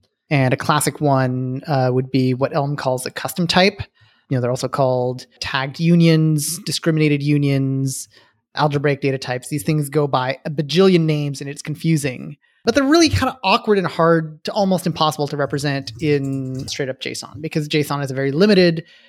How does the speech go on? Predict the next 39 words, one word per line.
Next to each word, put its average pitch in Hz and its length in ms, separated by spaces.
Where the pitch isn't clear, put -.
kind 143 120
of - 40
transportation 135 720
format. - 580
So - 140
you 160 140
have 156 260
to 156 240
almost, 151 280
like, 131 100
have 143 160
a 127 200
rehydration 139 720
step - 440
on 151 180
one 139 160
side 123 680
and 135 120
a 120 400
kind 127 140
of - 60
packing 139 380
down 135 260
step 127 300
on 123 80
the 123 120
other 123 200
when 131 160
you're 127 280
reading 165 380
or 147 180
writing 127 360
from 127 260
a, 117 460
a 143 80
json 131 360
A 123 60
P - 160
I. - 240